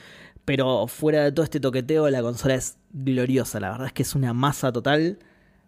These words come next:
eh, la pantallita es muy buena, nada, es, es, esta particularmente es el modelo tres cincuenta y uno M y la M hace referencia a que es toda de metal,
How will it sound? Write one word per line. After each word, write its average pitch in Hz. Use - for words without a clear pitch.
eh, 110
la 117
pantallita 120
es 127
muy 139
buena, 156
nada, 151
es, 139
es, 147
esta 180
particularmente 151
es 147
el 151
modelo 151
tres 156
cincuenta 147
y 156
uno 156
M 190
y 160
la 131
M 160
hace 147
referencia 139
a 139
que 151
es 151
toda 202
de 151
metal, 160